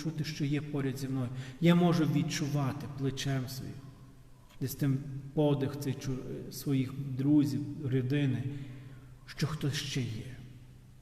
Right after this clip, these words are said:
Коли ми в такий момент перебуваємо на молитві, то Господь Бог тоді каже, що я збережу і прославлю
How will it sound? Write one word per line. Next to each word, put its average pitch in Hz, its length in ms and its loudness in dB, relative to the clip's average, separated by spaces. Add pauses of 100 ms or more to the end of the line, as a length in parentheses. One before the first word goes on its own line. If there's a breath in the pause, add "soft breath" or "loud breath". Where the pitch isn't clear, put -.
(1080)
Коли 165 260 12
ми 180 160 10
в 147 60 2
такий 165 320 2
момент 160 400 4
перебуваємо 147 720 4
на 139 120 4
молитві, 143 580 4 (680 loud breath)
то 139 200 4
Господь 143 540 0
Бог 147 200 2
тоді 139 260 0
каже, 131 340 -2
що - 220 0
я 131 260 2 (120)
збережу 127 580 0 (160)
і - 40 -6
прославлю 123 640 -4